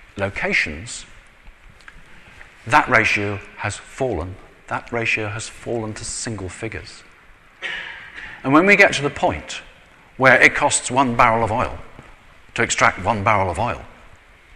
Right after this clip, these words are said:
it's not worth doing. That is why there are remote oil fields and there are remote gas fields, and they're classified by the oil companies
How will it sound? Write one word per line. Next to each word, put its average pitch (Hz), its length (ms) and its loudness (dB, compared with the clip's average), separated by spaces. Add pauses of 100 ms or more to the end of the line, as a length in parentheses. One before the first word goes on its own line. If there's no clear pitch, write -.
(140)
it's - 120 -12
not 98 120 -6
worth 87 180 -8
doing. 120 240 -10 (1200)
That 147 140 4
is 165 120 0
why 165 160 0
there 147 160 0
are 165 180 -2
remote 107 360 -2
oil 82 200 -8
fields - 500 -16 (180)
and 117 100 -6
there 117 160 0
are 156 160 2
remote 135 360 -2
gas - 240 -6
fields, - 500 -16 (480)
and 123 100 -4
they're 135 80 6
classified 139 560 2
by 113 140 2
the 110 100 2
oil 123 180 2
companies 110 540 -6